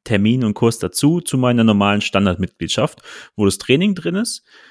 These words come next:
Aber ich sag, ich hätte gern, dass mein Kind noch mehr betreut ist. Es spielt so, so super gerne Fußball. Und aktuell rennen die Kinder ja dann zu den ganzen Fußballschulen der Bundesligisten,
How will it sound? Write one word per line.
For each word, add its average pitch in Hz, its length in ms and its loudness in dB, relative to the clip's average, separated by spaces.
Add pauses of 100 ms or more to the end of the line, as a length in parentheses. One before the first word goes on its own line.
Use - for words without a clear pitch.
(200)
Aber 107 140 -2
ich 120 80 -2
sag, 127 200 -2
ich 113 80 -8
hätte 127 180 -8
gern, 110 220 -2
dass 107 160 -6
mein 98 80 -4
Kind - 160 -10
noch 101 80 -8
mehr 98 160 -4
betreut 170 400 -2
ist. 127 120 -8
Es 101 80 -10
spielt - 280 -10
so, 107 100 -6
so 104 300 -4
super 113 320 -2
gerne 92 240 -2
Fußball. 156 520 -6 (440)
Und 113 140 -10
aktuell 113 340 0
rennen 113 200 0
die 110 120 -4
Kinder 123 280 0
ja 104 200 4
dann 101 340 -2
zu 113 160 -4
den 101 100 -2
ganzen 101 280 -4
Fußballschulen 107 580 -4
der 92 80 -2
Bundesligisten, 143 880 -2